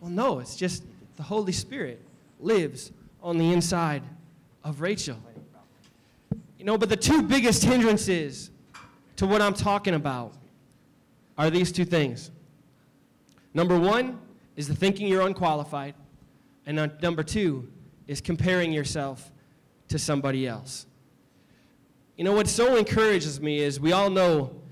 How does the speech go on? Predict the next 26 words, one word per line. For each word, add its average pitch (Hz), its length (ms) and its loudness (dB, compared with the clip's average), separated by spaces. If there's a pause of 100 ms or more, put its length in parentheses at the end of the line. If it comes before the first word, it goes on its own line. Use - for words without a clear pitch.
(120)
in 160 100 0
the 165 80 4
la-, 170 220 0
very 220 260 4
last 208 400 2
things 175 280 0
that 143 100 -2
Jesus 147 380 0
said, 120 420 -2 (400)
one 160 120 0
of 156 60 4
the 151 40 4
last 170 240 2
things 175 140 2
he 160 60 2
said, 175 180 0
they 160 80 -4
call 165 220 0
it 165 60 -6
the 160 80 0
Great 156 280 0
Commission. 160 520 0 (680)
And 165 100 2
in 196 120 4
Matthew 233 340 2
twenty-eight, 226 840 2